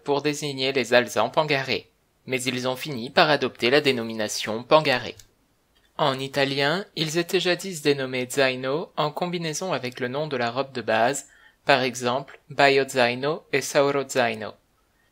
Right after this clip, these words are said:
La raréfaction de cette robe a fini par entraîner un glissement sémantique du terme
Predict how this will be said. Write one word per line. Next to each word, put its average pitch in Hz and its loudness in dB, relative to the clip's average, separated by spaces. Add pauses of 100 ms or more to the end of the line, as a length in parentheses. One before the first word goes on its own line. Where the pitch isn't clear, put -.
(160)
La 131 8
raréfaction 143 2
de 131 -6
cette 127 -4
robe 139 4
a 151 4
fini 147 -8
par 123 2
entraîner 135 -2
un 120 -2
glissement 120 -6
sémantique 123 -4
du 127 -8
terme 139 0